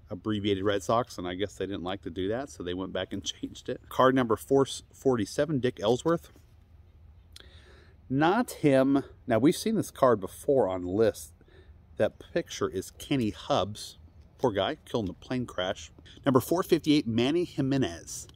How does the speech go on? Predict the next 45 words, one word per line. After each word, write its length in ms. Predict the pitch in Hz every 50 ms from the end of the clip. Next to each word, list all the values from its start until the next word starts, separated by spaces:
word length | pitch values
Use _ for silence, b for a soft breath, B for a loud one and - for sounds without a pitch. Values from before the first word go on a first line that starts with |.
| - - -
Well, 80 | 104
they 160 | 101 107 107
misspelt 840 | 107 120 127 147 - - - - - - - - 151 185 233 - - -
it 120 | 98 - -
on 260 | - 98 98 90 87
the 60 | 87
back, 800 | 85 - - - - 117 117 95 78 78 76 - - - - - - B B B B B B B -
his 160 | 92 82 87
last 420 | 87 90 87 87 85 - - -
name. 220 | 107 101 90 90 90
They 100 | 92 90
put 240 | - - - 101
a 180 | 95 92 87 85 - - - -
two 200 | - 139 123 123
I's 240 | 110 113 113 101
and 120 | 107 101 98
an 100 | 98 101
E 160 | 107 101 95
instead 320 | 90 90 - - - 98
of 180 | 92 92 87 - - - - - - - - - -
an 120 | 101 95 90
I 220 | 98 101 98 95
and 160 | 92 90 85
two 160 | - - 139
E's. 300 | 107 80 78 - - - b b b b b
Card 180 | - 185 226
number 180 | 254 247 190 143
four 340 | - - - - 127 139 170
ninety-eight, 580 | 190 175 156 165 147 120 117 117 123 - -
Pirates 560 | - - - 135 147 165 175 160 - - - -
rookies. 840 | 95 95 104 135 147 - - 107 92 90 98 110 113 - - - - b b b b b b b b -
Well, 100 | 101 104
on 80 | 104
the 60 | 101
back 440 | 95 90 113 113 127 143 - - - - - -
for 200 | - - - 101
Fryman, 640 | - - - - 160 165 180 180 147 113 98 95 98
they 60 | 107
have 200 | - 120 117 113
his 240 | 107 101 95 - - -
E 160 | 120 120 120
R 260 | 113 107 107 104 98
A 300 | 101 107 107 107 113 110 - -
as 420 | 98 98 95 95 95 98 95 -
point 260 | - - 196 185 139